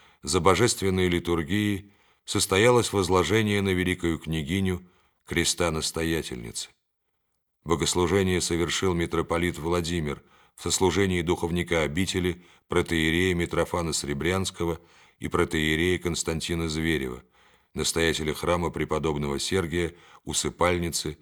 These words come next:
великого князя Сергея Александровича. Великая княгиня писала государю Николаю второму накануне посвящения в крестовые сёстры: «Дорогой мой, я прошу твоего благословения,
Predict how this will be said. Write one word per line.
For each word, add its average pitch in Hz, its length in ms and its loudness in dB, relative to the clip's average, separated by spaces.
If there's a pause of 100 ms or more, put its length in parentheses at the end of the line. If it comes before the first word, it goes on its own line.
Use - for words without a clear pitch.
(180)
великого 71 520 -2
князя 69 400 -6
Сергея 65 380 -6
Александровича. 60 760 -8 (2250)
Великая 101 480 2
княгиня 101 500 2
писала 92 460 2
государю 87 540 2
Николаю 82 480 2
второму 90 600 0 (300)
накануне 90 500 2
посвящения 80 840 0
в - 80 -10
крестовые 71 680 -2
сёстры: 62 560 -6 (1080)
«Дорогой 90 520 4
мой, 67 300 -4 (800)
я 98 180 4
прошу 101 380 0
твоего 92 400 2
благословения, 92 960 0